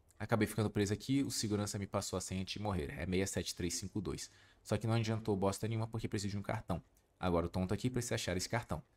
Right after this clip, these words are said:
Essa era a melhor alternativa que eu tinha, além do elevador. Se não achar o cartão, vou dar o meu jeito. Só espero não morrer nessa espelunca.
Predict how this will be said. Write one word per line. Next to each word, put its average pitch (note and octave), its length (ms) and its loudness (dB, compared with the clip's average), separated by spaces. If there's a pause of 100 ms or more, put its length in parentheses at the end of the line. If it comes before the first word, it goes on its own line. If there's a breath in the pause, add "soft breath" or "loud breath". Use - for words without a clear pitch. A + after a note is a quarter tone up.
(240)
Essa G2 220 0
era G#2+ 80 6
a - 20 2
melhor G2+ 220 6
alternativa A2 500 2
que A2+ 100 0
eu B2 60 2
tinha, B2+ 380 0
além G2+ 340 4
do G2+ 60 4
elevador. A2 480 4
Se - 120 -4
não F#2 80 2
achar F2 220 0
o F#2 60 0
cartão, C3 460 0
vou B2 120 0
dar G#2+ 160 2
o - 20 -4
meu A2+ 140 2
jeito. - 260 -2
Só - 120 -2
espero G2 260 2
não F#2+ 100 0
morrer F#2+ 280 0
nessa F2 180 -4
espelunca. - 580 0